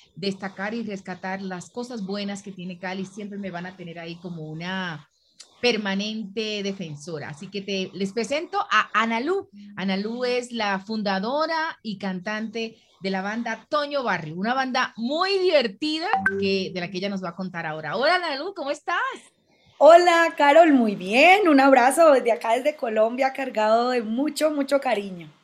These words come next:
Speaker 1: Total, estás en Cali, ¿verdad?
Speaker 2: En este momento estoy en Bogotá, en la capital, en la
Speaker 1: Ok.
Speaker 2: capital de Colombia, porque nosotros, eh, a ver, les cuento un poquito. Toño Barrio lleva quince años de trayectoria y de historia.
Speaker 1: Ajá.
Speaker 2: Nosotros,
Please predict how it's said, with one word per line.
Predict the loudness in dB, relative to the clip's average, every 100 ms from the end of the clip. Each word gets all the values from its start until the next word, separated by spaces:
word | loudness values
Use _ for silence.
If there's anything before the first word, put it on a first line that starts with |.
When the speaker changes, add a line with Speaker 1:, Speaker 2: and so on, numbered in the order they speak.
| _ _ -10
Speaker 1:
Total, | -6 -2 -2
estás | -2 -4 -4
en | -6
Cali, | -2 0 0
¿verdad? | 0 0 -2 -6 -12 _ _ _ _ -20 -20 -6
Speaker 2:
En | 0 0
este | 0 2
momento | 2 2 2 0
estoy | 0 4
en | 4 6
Bogotá, | 4 4 -2 0 2 2 0
en | -2
la | 0 0
capital, | -4 -4 -6 0 4 4 4 0 -8 -18 -14 -2
en | 2
la |
Speaker 1:
Ok. | 4
Speaker 2:
capital | 2 0 4 4 6
de | 6
Colombia, | 6 6 4 2 2
porque | 0 0 -2
nosotros, | -2 -4 -4 -4 -2 0 2
eh, | 2 2
a |
ver, | 2 -2
les | -4
cuento | 0 0 2
un | 0
poquito. | 0 0 -6 -4 -4
Toño | 0 2 4 4
Barrio | 6 4 2 0 -2
lleva | 0 2 2 0
quince | -2 -2 -2 0 0
años | 2 2 0 -4 -10 -6
de | -6
trayectoria | -2 -2 -2 -10 -4 0 2 2 2 2 0
y |
de | -4
historia. | -6 -2 4 4 2 -2 -10 _ -20 -12
Speaker 1:
Ajá. | -12 -8
Speaker 2:
Nosotros, | -6 -4 -4 -2 2 4 2